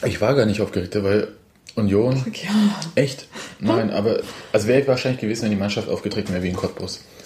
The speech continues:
Speaker 1: Dann wäre ich nicht nur aufgeregt, ich hätte mich auch aufgeregt. Aber, ähm, so,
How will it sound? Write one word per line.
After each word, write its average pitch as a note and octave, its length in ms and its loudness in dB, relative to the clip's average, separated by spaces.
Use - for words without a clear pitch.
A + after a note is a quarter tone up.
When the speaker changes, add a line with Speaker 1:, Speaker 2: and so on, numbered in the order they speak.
Speaker 1:
Dann F#2+ 340 2
wäre G#2 180 6
ich G#2 200 -2
nicht A#2 140 -4
nur F#2 100 0
aufgeregt, G#2+ 320 -2
ich - 120 -6
hätte A2+ 140 -2
mich - 180 -2
auch - 100 -6
aufgeregt. G#2 520 -4
Aber, G2+ 420 2
ähm, F#2+ 460 0
so, G2+ 560 0